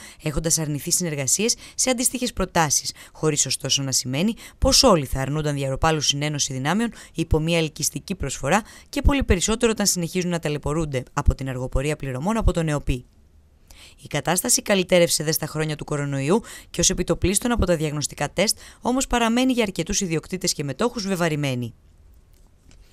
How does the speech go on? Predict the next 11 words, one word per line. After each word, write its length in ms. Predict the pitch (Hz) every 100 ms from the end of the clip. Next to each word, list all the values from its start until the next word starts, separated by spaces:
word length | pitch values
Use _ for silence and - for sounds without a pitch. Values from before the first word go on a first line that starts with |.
| - - - -
Εάν 200 | 160 165
γυρίσουμε 440 | 170 180 180 - 185
το 80 | 180
χρόνο 300 | 180 175 165
πίσω, 240 | 202 233
θα 120 | 202
δούμε 160 | 175 208
ότι 140 | 196
η 40 | 180
απόβαση 440 | 175 175 185 -
των 160 | -